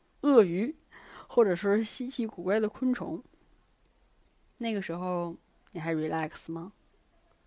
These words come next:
无论是朋友之间还是爱人之间，如果没有给对方足够的生活空间、隐私空间，那相处还有乐趣吗？我想大家都看过那种无数的什么偷听男人心、偷听女人心那种类似的电影，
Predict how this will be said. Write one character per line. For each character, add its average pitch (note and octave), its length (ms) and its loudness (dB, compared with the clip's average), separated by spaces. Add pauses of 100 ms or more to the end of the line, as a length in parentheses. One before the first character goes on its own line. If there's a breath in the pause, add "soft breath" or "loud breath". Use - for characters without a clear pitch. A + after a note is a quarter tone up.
(640 soft breath)
无 G3+ 80 -2
论 A#3+ 160 2
是 A3 60 -2
朋 F3 280 -2
友 G#3+ 140 -2
之 G3 160 -6
间 G3+ 320 0
还 E3 140 -6
是 E3 100 -8
爱 G3 140 -4
人 E3 240 -2
之 F3+ 120 -12
间， F3 400 -6 (280)
如 A3 100 -6
果 C4+ 180 6
没 G3 240 0
有 B3 200 -2
给 E3 160 -2
对 G3 180 -6
方 G3+ 280 -6
足 E3+ 160 -10
够 G#3+ 120 -6
的 F#3 100 -6
生 F#3+ 200 -8
活 F#3 100 -4
空 G#3 240 -10
间、 A3 420 -8 (100)
隐 E3+ 160 -8
私 - 180 -8
空 F#3+ 240 -8
间， F#3+ 320 -6 (340)
那 G#3 80 -8
相 G#3 220 -6
处 F#3 100 -6
还 F3 140 -8
有 F3+ 120 -6
乐 G3+ 220 -4
趣 - 220 -12
吗？ - 200 -16 (1200 soft breath)
我 A#3+ 80 -6
想 A3+ 140 -2
大 G#3 120 -2
家 G#3+ 160 0
都 A3 100 -4
看 A3+ 300 -6
过 F#3+ 120 -4
那 F#3+ 140 -4
种 E3 140 -6
无 E3 280 -10
数 F#3 880 -4
的 C#3+ 160 -14
什 - 120 -12
么 - 100 -10
偷 F#3 220 -6
听 G3 260 -4
男 E3 180 -4
人 F#3+ 200 0
心、 F#3 320 -4
偷 F#3 200 -6
听 F#3 240 -4
女 E3+ 120 -6
人 E3 180 -4
心 F#3 220 -6
那 G3 80 -4
种 E3+ 120 -6
类 E3+ 140 -2
似 E3+ 120 -10
的 E3 120 -4
电 E3+ 220 -2
影， - 180 -8